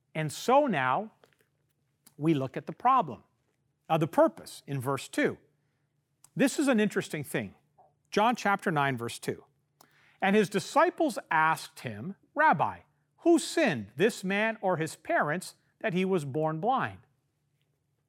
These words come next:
Well, what kind of a question is that?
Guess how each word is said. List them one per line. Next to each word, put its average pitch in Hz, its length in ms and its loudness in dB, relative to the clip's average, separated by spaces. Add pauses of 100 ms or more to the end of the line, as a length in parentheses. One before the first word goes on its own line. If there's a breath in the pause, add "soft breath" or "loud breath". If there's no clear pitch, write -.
(720)
Well, 285 100 -2
what 311 140 0
kind 320 240 -2
of 285 60 -2
a - 40 -16
question 311 360 0
is 247 100 -4
that? 302 400 0